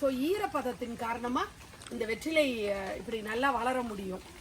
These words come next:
இது என்ன, ஏன் வெற்றிலைன்னு பேர் வந்ததுங்கிறது ரொம்ப சுவாரஸ்யமான விஷயம். என்னன்னா, பூக்காது, காய்க்காது, வெறும் இலை மட்டும்தான். அந்த இலையே உணவாக இருக்கிறதுனால இது இந்த,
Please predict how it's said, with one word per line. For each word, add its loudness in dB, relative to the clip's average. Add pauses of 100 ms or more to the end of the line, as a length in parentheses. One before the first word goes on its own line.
(140)
இது -2
என்ன, 6
ஏன் 4
வெற்றிலைன்னு 2
பேர் 8
வந்ததுங்கிறது 2
ரொம்ப 4
சுவாரஸ்யமான 4
விஷயம். -2
என்னன்னா, 2 (520)
பூக்காது, 6 (120)
காய்க்காது, 4 (400)
வெறும் 10
இலை 8
மட்டும்தான். 2 (300)
அந்த 4
இலையே 4
உணவாக 4
இருக்கிறதுனால 2
இது -2 (340)
இந்த, 6